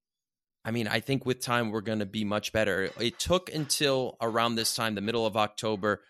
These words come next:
for us to pick up, uh, to pick up steam and start playing good football. So hopefully,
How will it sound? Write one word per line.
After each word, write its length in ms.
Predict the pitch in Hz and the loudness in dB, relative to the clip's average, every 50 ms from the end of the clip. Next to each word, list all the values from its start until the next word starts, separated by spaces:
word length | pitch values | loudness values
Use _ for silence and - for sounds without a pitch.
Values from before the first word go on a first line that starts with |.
| _ _ | _ _
for 240 | - - 110 - - | -4 -2 -2 0 2
us 260 | 110 104 - - - | 2 2 2 2 0
to 80 | 113 | -2
pick 280 | - - - 113 - - | -4 -4 -6 -6 -2 0
up, 260 | 104 101 95 - - - _ _ _ _ _ _ _ - | 0 0 0 -2 -6 -20 _ _ _ _ _ _ _ -4
uh, 360 | - 98 95 92 90 80 - - - _ _ _ - | -2 0 2 2 0 -2 -4 -8 -14 _ _ _ -12
to 80 | 107 | -8
pick 180 | - 131 127 - | -6 -2 0 0
up 100 | 120 - | 0 2
steam 360 | - - - 113 113 110 104 | 0 0 0 0 0 -2 -2
and 140 | - 107 107 | -2 -4 -2
start 240 | - - 107 101 - | 0 2 2 0 0
playing 240 | - 107 101 101 95 | -2 -4 -4 -4 -4
good 140 | 101 95 | -6 -6
football. 360 | - - 107 - - 104 101 101 | -4 -4 -4 -2 0 0 0 0
So 180 | - - 95 | 0 -2 -4
hopefully, 520 | 92 107 107 - - 104 107 104 95 90 | -2 -2 -4 -4 -4 -6 -4 -4 -6 -6